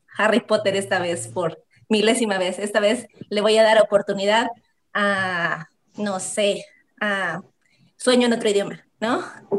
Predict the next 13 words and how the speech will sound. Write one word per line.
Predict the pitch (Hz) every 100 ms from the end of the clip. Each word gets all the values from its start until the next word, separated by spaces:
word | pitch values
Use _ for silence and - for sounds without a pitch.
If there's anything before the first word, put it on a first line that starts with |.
| - _ -
Y | 254 262 262 254
darle, | 339 415 320
y, | 294 262 -
y | 277
empezar | 269 330 370
a | 381
verla | 403 370 269 202
y | 208
darse | 220 302 359
cuenta | - 269 302 339 - _ _
que, | 180 160 -
que | - 165 147 - _ _ _ _
sí, | - 311 285 -